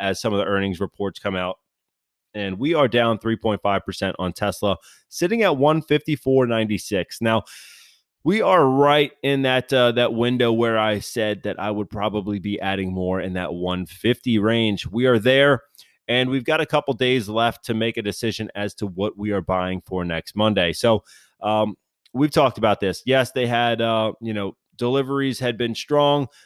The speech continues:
Uh, some of the things that they, uh, reported on were a miss, but, uh, you know, they're cutting costs. They are reducing the cost of goods sold at the same time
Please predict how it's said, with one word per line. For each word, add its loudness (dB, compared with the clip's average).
Uh, 0
some 0
of -2
the 2
things -2
that -8
they, 0
uh, -2
reported -2
on 2
were 2
a 2
miss, 0
but, 0
uh, 4
you -4
know, 0
they're -4
cutting -2
costs. 2
They 0
are 0
reducing -2
the -2
cost 0
of -6
goods -4
sold 0
at -4
the -6
same -4
time -2